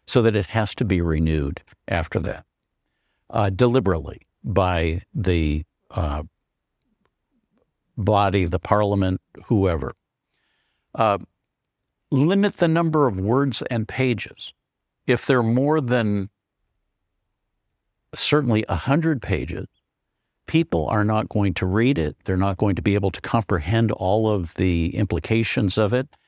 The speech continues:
and all of its unintended consequences. Also, it's a great opportunity for people to sneak in,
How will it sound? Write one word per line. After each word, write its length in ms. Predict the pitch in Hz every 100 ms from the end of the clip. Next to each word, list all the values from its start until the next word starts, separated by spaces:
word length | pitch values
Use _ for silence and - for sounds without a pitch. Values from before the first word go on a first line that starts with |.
| _
and 140 | 107 107
all 260 | 113 127
of 120 | 123
its 180 | 117 -
unintended 640 | - 117 120 95 120 110 107
consequences. 840 | - 117 - - 80 73 - - - _ _ _ _
Also, 320 | 98 - 123
it's 160 | 107 95
a 40 |
great 280 | 104 101 98
opportunity 680 | 98 92 - 104 98 104 113
for 220 | - -
people 340 | - 104 110
to 160 | 95 98
sneak 540 | - - - 110 -
in, 340 | 104 98 101